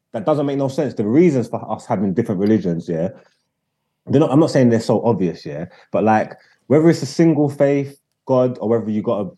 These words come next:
believe in multiple gods or whatever, like, the basis for these religions are all the same. You get what I'm trying to say? Like, and the reasons why we're different is because we are different. We're from different parts of the world. The world was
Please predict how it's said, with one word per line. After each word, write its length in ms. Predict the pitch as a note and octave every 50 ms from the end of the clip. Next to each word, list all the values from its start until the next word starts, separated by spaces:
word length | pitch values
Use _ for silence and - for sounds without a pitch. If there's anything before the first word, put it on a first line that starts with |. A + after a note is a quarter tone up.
| -
believe 320 | F2+ - A#2 G#2+ A2+ F#2 G#2
in 80 | G2
multiple 540 | G2+ A2 A#2+ A#2+ G#2 G#2 - - B2+ A2+ F#2+
gods 360 | - A2 A2 A2 A2 G#2+ G2
or 80 | A2 G2+
whatever, 320 | G2 G#2+ - A2 G2 -
like, 300 | G2+ G3+ G3 G3 - F2+
the 80 | - G#3
basis 400 | F3 - C#3+ D#3+ C3+ - B2 -
for 120 | - B2
these 160 | A#2+ A#2+ G#2+
religions 360 | G2+ A2 B2 B2 G#2+ G#2 G2 F#2
are 140 | G2+ F#2 - -
all 200 | C#3 D3 C#3 C3+
the 80 | A#2+ A2
same. 360 | - - B2 C3 C3+ G#2 F2+
You 60 | F2+
get 80 | F#2 G2
what 20 |
I'm 60 | G2+ -
trying 100 | A2+ G#2+
to 80 | G#2+
say? 140 | - C3+ C3+
Like, 200 | G#2+ F2+ D2+ - -
and 100 | F#2+ F#2+
the 60 | F#2
reasons 420 | F2 A#2+ D#3 D#3 C3 C3 B2 A2
why 380 | A2 A#2 C3+ B2 G#2+ F#2 G2 G2 - _ _ _
we're 160 | A#2 G#2 G2+
different 380 | F2+ - C#3 C3+ - F#2+ -
is 60 | G#2 F#2+
because 340 | F#2 F#2+ - - E3+ D#3+ C3
we 100 | A2 A#2+
are 160 | A2+ G2+ G2+
different. 300 | - A2 - - F2+ F2
We're 80 | G2 F#2+
from 200 | - A#2 G2+ F#2
different 280 | - C3 B2+ A2+ - -
parts 280 | - - - - -
of 40 | F#2
the 60 | G2+
world. 260 | F#2+ A#2 B2+ A#2+ G#2 -
The 40 | G3
world 220 | C#3 D3 D3 B2+
was 180 | A#2+ A2+ G#2